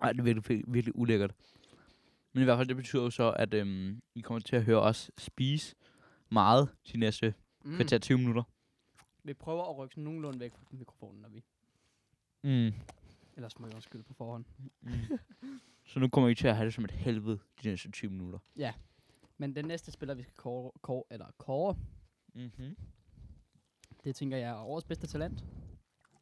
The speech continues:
Speaker 1: Ja, eller nærmere sagt årets U treogtyve spiller.
Speaker 2: Mm.
Speaker 1: Fordi at vi er hardcore nok til at tænke os om. Øhm.
Speaker 2: Hvem har du valgt, Jakob?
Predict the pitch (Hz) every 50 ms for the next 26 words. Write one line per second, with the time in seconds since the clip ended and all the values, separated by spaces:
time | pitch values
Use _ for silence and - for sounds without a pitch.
0 | _ - 127 139 139 - _ _ - 98 90 92 - - _ _ - 110 107 104
1 | 107 113 110 110 113 113 _ - - 131 135 131 131 127 123 - - _ - -
2 | - _ _ - _ _ - - 139 131 127 110 - _ _ _ _ _ _ _
3 | _ - - - 151 117 127 - 143 135 127 - 127 123 120 - - _ _ _
4 | _ 156 151 208 214 - - - _ _ _ _ _ _ - - - - - -
5 | - - 135 123 120 110 98 104 110 117 117 113 104 113 113 127 - - - 131
6 | 113 113 117 - - - 120 107 - - 131 127 120 123 - 139 139 143 - -
7 | - _ _ _ _ _ _ _ _ _ _ _ _ _ _ _ _ _ - 117
8 | 113 110 107 104 101 95 92 - - - - - _ _ _ - - _ - -
9 | - 165 165 156 147 147 147 120 123 123 - - 110 _ -